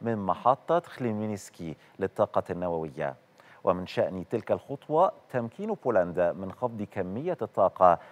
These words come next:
التي تقوم بتوليدها باستخدام المحطات التي تعمل بالفحم، وذلك لمواجهة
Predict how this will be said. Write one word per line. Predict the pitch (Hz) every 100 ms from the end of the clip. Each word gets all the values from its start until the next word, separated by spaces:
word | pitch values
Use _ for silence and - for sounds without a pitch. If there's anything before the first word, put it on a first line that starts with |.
| -
التي | 92 95 104 98
تقوم | 98 123 113
بتوليدها | 95 92 92 98 131 113 107 101
باستخدام | 85 92 - 92 117 180
المحطات | 185 147 - - 113 156 208
التي | 107 107 110 104
تعمل | 98 85 87
بالفحم، | 82 87 110 - 101 85 - - -
وذلك | 101 101 98
لمواجهة | 98 90 92 92 92 101